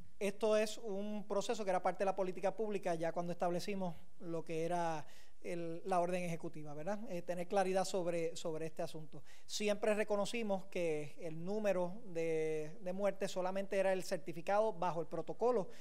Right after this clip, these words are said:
que nosotros teníamos. O sea que, eh, ciertamente, eh, habrá un nu-, un número, ¿verdad? Lo que se tiene que identificar son varias, eh, varias cosas, ¿verdad? Y son, son un tanto aparte.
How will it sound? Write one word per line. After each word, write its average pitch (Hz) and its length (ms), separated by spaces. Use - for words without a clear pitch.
que 185 140
nosotros 180 400
teníamos. 156 420
O - 20
sea 160 140
que, 151 260
eh, 160 120
ciertamente, 196 720
eh, 180 300
habrá 185 640
un 185 180
nu-, 196 280
un 185 160
número, 175 340
¿verdad? 175 260
Lo 185 160
que 185 80
se 185 140
tiene 214 220
que 233 180
identificar 233 520
son 220 160
varias, 196 300
eh, 196 100
varias 185 300
cosas, 160 340
¿verdad? 151 160
Y 170 80
son, 190 400
son 202 200
un 208 100
tanto 202 240
aparte. 156 400